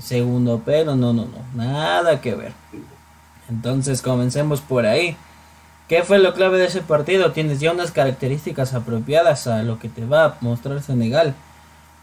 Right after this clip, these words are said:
Y lo otro, pues, que en, en el fútbol no todo puede ser... Eh, jugar bonito, llegar, centrar, atacar, patear diez veces al arco, meter dos, tres goles. También viene la otra. Si bien Ecuador no, eh,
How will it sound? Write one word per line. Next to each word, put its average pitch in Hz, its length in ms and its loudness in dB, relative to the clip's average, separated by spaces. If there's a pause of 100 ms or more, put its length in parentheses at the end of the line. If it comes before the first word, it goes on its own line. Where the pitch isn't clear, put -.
(100)
Y 156 140 -6
lo 214 200 4
otro, 208 220 0
pues, 127 300 -6
que 151 140 0
en, 156 100 2
en 156 220 0
el 170 120 2
fútbol 220 320 6
no 208 160 4
todo 214 280 6
puede 180 200 -2
ser... 156 300 2
Eh, 117 220 -4 (760)
jugar 143 300 4
bonito, 160 500 2
llegar, 143 460 2
centrar, 147 500 2
atacar, 147 680 4 (400)
patear 135 360 2
diez 135 220 -2
veces 131 320 -4
al 131 140 2
arco, 160 240 0
meter 127 340 0
dos, 135 180 -2
tres 127 200 -4
goles. 165 340 0 (500)
También 170 300 2
viene 202 240 6
la 175 240 6
otra. 143 260 0 (400)
Si 143 200 -6
bien 165 240 2
Ecuador 151 480 4
no, 156 260 2 (1040)
eh, 117 840 0